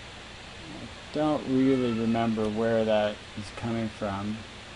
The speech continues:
Sorry for the cat in the background, but oh well. Faces. All right, so move faces. So under solid edit tools, I'm gonna move face. Many Rhino users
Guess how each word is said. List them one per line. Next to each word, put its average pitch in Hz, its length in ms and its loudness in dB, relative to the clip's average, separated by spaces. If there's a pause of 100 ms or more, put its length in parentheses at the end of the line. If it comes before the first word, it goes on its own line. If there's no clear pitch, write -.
(680)
Sorry 139 140 0
for 127 160 0
the 104 100 0
cat 110 340 0
in 107 60 -6
the 101 60 -4
background, 95 640 -4
but 95 100 -6 (560)
oh 101 60 -6
well. 92 200 -4 (2750)
Faces. 110 720 -6
All 117 80 -2
right, 110 180 -2
so 123 200 -6
move 131 340 2
faces. 113 440 0
So 135 200 2
under 135 220 2
solid 120 400 2
edit 113 320 2
tools, 117 320 -2
I'm 113 120 -2
gonna 107 140 0
move 113 300 0
face. 101 540 -4 (840)
Many 156 680 6 (100)
Rhino 127 420 6
users 113 580 2